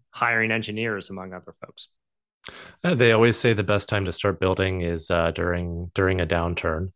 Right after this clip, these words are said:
Speaker 2: So I suppose, like, that is maybe the, the silver lining there. Um, and final question, where can listeners learn more about Cambrian and follow you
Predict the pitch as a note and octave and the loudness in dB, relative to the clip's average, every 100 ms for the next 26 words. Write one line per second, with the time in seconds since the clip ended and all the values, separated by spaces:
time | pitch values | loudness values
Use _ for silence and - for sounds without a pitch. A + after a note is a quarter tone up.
0 | - - F2+ - G2 F#2 - F2 - F2+ | -6 0 0 2 2 2 2 -2 -4 -2
1 | F2 F#2 - G2 F#2+ F2+ F2+ F2 - F#2 | 0 0 0 -2 0 2 2 2 -2 -2
2 | A2+ F#2+ F2 F2 E2+ E2 D#2+ G#2 - - | -2 -2 0 0 -2 -4 -4 -4 -8 -18
3 | - - - - G#2+ G#2+ G2+ G#2+ - B2 | -18 -18 -8 0 4 4 4 0 2 2
4 | A2+ A#2 - - C#3 C#3 C#3+ C#3+ - _ | 2 -2 -10 -4 2 2 4 2 -2 _
5 | - C#3+ - - G2+ E2+ E2 - F#2 G#2 | -2 -2 0 2 2 2 -4 -8 -2 2
6 | A#2 - A2+ G#2+ - A2 G2 G2+ G2 G2 | 2 0 -4 -2 -2 -4 -4 -2 0 0
7 | G2+ F#2+ F#2+ G2+ F2 F2 F2+ - - G#2+ | -2 -2 -2 0 0 0 0 -2 -4 -6
8 | G2+ A2+ B2 B2 - G2+ G2+ F#2+ - - | -2 -2 0 -2 -2 -2 -2 -4 -8 -6
9 | - G#2 G#2+ G#2 - G2+ G2+ G2+ G2+ | 0 2 2 0 -4 -4 -2 0 -2